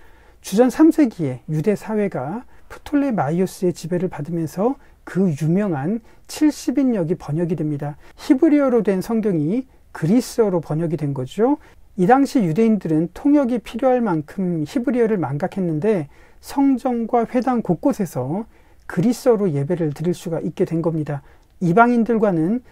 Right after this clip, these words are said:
그리스어로 율법과 히브리 개념을 소통할 수 있게 됐죠.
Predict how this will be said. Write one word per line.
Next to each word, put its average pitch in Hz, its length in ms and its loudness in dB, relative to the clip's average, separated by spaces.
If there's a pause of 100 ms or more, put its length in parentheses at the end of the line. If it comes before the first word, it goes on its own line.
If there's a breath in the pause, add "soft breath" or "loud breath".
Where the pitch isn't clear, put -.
(160 soft breath)
그리스어로 196 840 0 (280 soft breath)
율법과 214 840 2
히브리 269 360 0
개념을 170 480 -4
소통할 233 420 -4
수 - 120 -6
있게 165 180 -2
됐죠. 240 440 -2